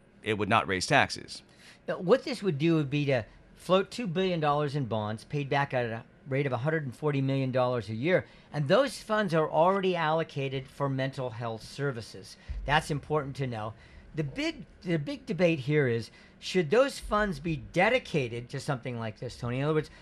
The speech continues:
Speaker 2: is, is homeless, is housing for mentally ill homeless the top priority for these dollars? It's a real debate, actually, even within the mel-,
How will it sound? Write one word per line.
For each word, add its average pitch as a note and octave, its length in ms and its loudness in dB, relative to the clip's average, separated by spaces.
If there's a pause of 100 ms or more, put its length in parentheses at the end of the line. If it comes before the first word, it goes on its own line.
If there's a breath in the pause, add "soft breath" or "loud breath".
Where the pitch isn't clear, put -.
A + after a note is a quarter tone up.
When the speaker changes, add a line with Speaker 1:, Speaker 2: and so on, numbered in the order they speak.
(220 soft breath)
Speaker 2:
is, D3 300 -6
is C#3 220 -6 (180)
homeless, G#3+ 640 -4 (580)
is C3+ 160 -4
housing A#3 520 6
for E3 160 -2
mentally F3 480 0
ill D3 100 4
homeless D#3 480 0 (440 loud breath)
the C3+ 80 -4
top - 420 2
priority E3+ 420 2
for - 160 -6
these A3+ 180 -2
dollars? G#3 420 0 (180 soft breath)
It's F#3+ 140 -8
a C4+ 40 2
real C#4+ 180 2
debate, G#3+ 340 4
actually, G#3 340 -2
even A3+ 260 -4
within F3 240 -2
the E3 60 0
mel-, D3+ 260 -2